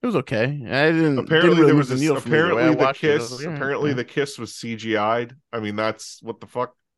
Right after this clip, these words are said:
Speaker 1: What kiss was C G I'd?
Speaker 2: The, the kiss at the wedding apparently was C G I'd.
Speaker 1: Why?
Speaker 2: I don't know. They, the, the, someone who was there said they didn't actually kiss,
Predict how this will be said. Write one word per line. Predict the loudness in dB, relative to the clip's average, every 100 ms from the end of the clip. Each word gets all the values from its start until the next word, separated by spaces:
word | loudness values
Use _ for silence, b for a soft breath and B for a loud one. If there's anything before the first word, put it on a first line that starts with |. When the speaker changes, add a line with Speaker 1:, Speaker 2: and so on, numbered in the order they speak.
| _
Speaker 1:
What | -2 -2
kiss | -2 -4 -4
was | -8
C | -8
G | -6 -4
I'd? | -4 -4 _ _ _
Speaker 2:
The, | -10 -10 -6
the | -6
kiss | -4 -8 -6
at | -6
the |
wedding | 0 0 0 -4 -8
apparently | -6 -6 -6 -6
was | -8
C | -8 -10
G | -8
I'd. | -8 -8 -14 _ _ _ _ _ _ _
Speaker 1:
Why? | -2 0 0 -6 _ _ _ _ _ _ _ _ _ _
Speaker 2:
I | -8 0
don't | 2
know. | 2 0 _ _ _
They, | -4 -4 -4
the, | -4 -4
the, | -6 -8 -4
someone | -2 0 -2
who |
was | -2 -2
there | -2 -2
said | -4 -4
they | -4
didn't | -4 -4
actually | -8 -6 -8
kiss, | -4 -2 -2 -8 -20